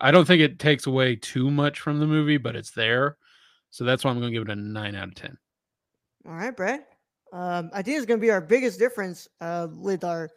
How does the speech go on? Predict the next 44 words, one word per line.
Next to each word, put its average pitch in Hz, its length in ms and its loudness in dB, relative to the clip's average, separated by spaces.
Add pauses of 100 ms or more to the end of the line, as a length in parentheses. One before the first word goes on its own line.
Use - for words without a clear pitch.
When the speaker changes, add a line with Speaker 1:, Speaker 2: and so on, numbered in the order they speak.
(500)
Speaker 2:
well, 277 180 2
not 330 160 4
a 311 40 2
big 220 240 2
difference, 170 320 2
but 180 100 -4
I 190 60 0
mean, 196 140 -4
like, 180 160 -4
a, 185 200 -4
a, 190 60 -8
an 185 320 -6
actual 214 240 -2
difference 208 400 -2
in, 180 240 -8
in 190 140 -10
scores 202 420 -6
here. 185 260 -6 (300)
So, 190 340 -2
um, 175 340 -2
I'm 262 220 -2
gonna 302 160 -2
go 262 140 4
ahead 262 120 2
and 247 120 -2
give 240 100 4
Monos 196 380 -2
a 185 80 -8
seven 196 260 -6
and 202 120 -6
a 180 40 -6
half 185 240 -4
out 185 80 -4
of 185 100 -6
ten. 202 320 -8 (400)
Uh, 175 360 -8
I 208 40 -8
like 208 200 -2
this - 160 -12
movie, 240 340 2 (640)
but, 196 280 2
uh, 180 220 2
overall, 208 400 0
I 175 140 -2